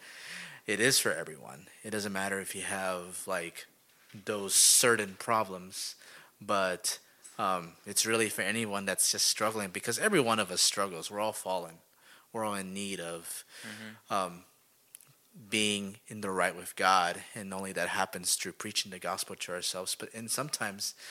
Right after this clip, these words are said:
Speaker 1: that comes in the means of getting counseling, getting someone to walk alongside you, walking the extra mile, as Jesus says, um, in the Sermon on the Mount,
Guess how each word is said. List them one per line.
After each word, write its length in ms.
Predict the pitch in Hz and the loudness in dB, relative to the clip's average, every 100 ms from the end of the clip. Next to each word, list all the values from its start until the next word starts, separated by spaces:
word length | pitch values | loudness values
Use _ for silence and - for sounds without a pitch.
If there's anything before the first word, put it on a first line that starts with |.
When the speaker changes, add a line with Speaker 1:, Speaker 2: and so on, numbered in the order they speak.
| - - | -16 -12
Speaker 1:
that 140 | 110 | -10
comes 260 | - 107 104 | -6 -6 -4
in 80 | 101 | -6
the 80 | |
means 340 | 95 95 95 - | -4 -4 -4 -6
of 120 | - | -4
getting 220 | 95 92 | -8 -6
counseling, 440 | 95 95 - 76 - _ _ _ _ _ | -6 -4 -4 -8 -14 _ _ _ _ _
getting 240 | - 107 101 | -6 -4 0
someone 340 | - 101 98 | 0 0 -6
to 80 | 95 | -2
walk 260 | 90 95 - | 0 0 -2
alongside 680 | 82 90 90 - 95 90 | -4 -4 -4 -4 -6 -10
you, 180 | - 87 - - - - | -12 -16 -20 -20 -2 6
walking 400 | 120 - 113 104 | 6 4 -8 -8
the 120 | 101 | -8
extra 340 | 98 - - 107 | 0 2 2 -2
mile, 600 | 90 87 90 80 82 - - - - - - | -2 2 2 2 -4 -10 -16 -16 -14 -10 -4
as 240 | 92 - | 0 0
Jesus 340 | - 90 82 | 0 -2 -2
says, 680 | - - 87 82 82 - - - - | 0 2 0 -4 0 0 0 -4 -6
um, 340 | 98 87 85 - - | -4 -6 -10 -18 -12
in 240 | 104 95 | -10 -8
the 240 | 90 80 85 | -8 -6 0
Sermon 380 | - 101 92 87 | 0 0 -4 -8
on 140 | 87 | -10
the 60 | 82 | -2
Mount, 460 | 90 87 85 - | 0 0 0 -2